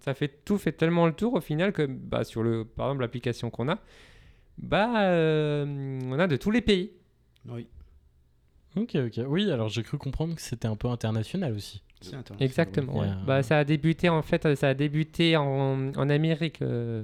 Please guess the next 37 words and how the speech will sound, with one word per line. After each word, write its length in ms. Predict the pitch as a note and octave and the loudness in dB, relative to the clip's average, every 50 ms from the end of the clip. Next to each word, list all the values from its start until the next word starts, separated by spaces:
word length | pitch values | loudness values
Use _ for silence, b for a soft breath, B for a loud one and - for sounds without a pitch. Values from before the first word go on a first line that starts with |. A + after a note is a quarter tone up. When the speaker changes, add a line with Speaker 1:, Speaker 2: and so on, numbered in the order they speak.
| G#2+ G#2 | -6 -4
Speaker 1:
le 80 | G#2+ A2 | -6 -6
Fandom 260 | - - A#2+ A2+ A2 | -4 -2 -2 -2 -2
Fury, 380 | G#2+ - - C3 D3 F#3 G3+ A3 | -2 -4 -2 0 0 2 2 2
et 120 | D3+ C3 B2+ | 0 0 -2
ça 120 | - C3 B2 | -2 -4 -4
s'est 140 | - C3+ | -4 -4
étendu 300 | B2 A#2+ - B2 B2 C#3+ | -4 -4 -2 -2 0 0
un 60 | E3 D#3 | 2 2
peu 120 | C#3 D#3 | 2 2
partout. 320 | C#3+ - D3 - - D3+ - _ _ _ _ - | 2 0 -2 -2 -2 -4 -4 _ _ _ _ -4
Speaker 3:
Vers 200 | B2+ A#2+ A#2+ - | -2 -2 -2 -2
quelle 200 | - - C3 A#2+ | -2 -2 -2 0
année 200 | A2 G#2 G#2 G#2+ | 0 -2 -2 -2
à 80 | C3 D#3 | -2 -2
peu 120 | D3 D3 | -4 -4
près ? 240 | C3+ A#2+ - D3 D#3+ - b b b b b b b b b b _ - | -4 -4 -6 -8 -10 -10 b b b b b b b b b b _ -4
Speaker 1:
Bah, 240 | C#3+ C#3+ D3 D3 | -2 0 0 0
le... 640 | D3 D3 D3 D3 D3 D3 D3 D3 D3 D3 D3 D3 D3 | 0 0 2 2 2 0 0 0 -2 -2 -2 -2 -2
dans 180 | C#3+ C#3 D3+ D#3 | 0 0 2 2
les 140 | D#3 D#3 D#3 | 2 2 2
années 140 | D#3+ E3 | 2 2
quatre-vingts 440 | D#3+ - E3 - - E3 D#3+ F3 E3+ | 2 0 0 0 0 0 2 2 2
à 60 | E3 | 2
peu 140 | - - F3 | 2 2 0
près. 280 | - - F3+ E3+ D#3 - _ _ _ _ _ | 0 2 0 -2 -2 -4 _ _ _ _ _
Ça 200 | - - C#3 C3+ | -6 -4 -2 -2
a 40 | |
commencé 420 | C3+ - D#3 D#3 D#3 D3+ D3 - E3 | 0 0 0 2 2 0 0 0 0
en 140 | D#3 D3 D3 | 2 2 2
Amérique 380 | C#3+ C#3 C#3 C#3 C#3+ D3 D#3 | 2 2 4 2 2 2 2
dans 100 | C#3+ C#3 | 2 2
les 100 | C3 C3 | 2 2
années 160 | C3+ C3 B2+ | 2 0 0
quatre-vingts 680 | B2 - C3+ C3 - - C#3 C3 C#3+ D#3+ E3 E3+ F3 F3 E3 | 0 0 -2 -2 0 -2 0 2 2 4 4 4 4 4 4
et 420 | C#3+ C3+ C3 B2+ B2+ B2+ B2+ B2+ B2+ | 4 4 4 2 2 2 2 2 2
ensuite, 600 | B2 B2+ C3 B2+ - - - D3+ D#3 D#3 D#3 - | 2 2 0 0 -4 -4 -4 -2 -2 -2 0 -2
bah, 460 | C3+ A#2 A#2 A#2 A2+ A2+ A2+ A2+ A#2+ | -2 0 0 0 0 0 -2 -2 -4